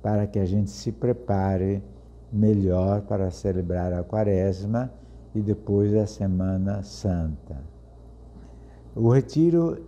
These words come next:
é também um aprofundamento e uma atualização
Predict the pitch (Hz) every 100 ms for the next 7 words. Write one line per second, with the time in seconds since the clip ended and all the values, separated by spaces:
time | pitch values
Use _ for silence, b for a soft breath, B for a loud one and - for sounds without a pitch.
0 | - 131 139 139 139 123 127 139 139 131
1 | 117 117 107 117 110 104 98 110 135 147
2 | 139 131 120 123 120 139 123 120 123 110
3 | 120 113 - 101 104 104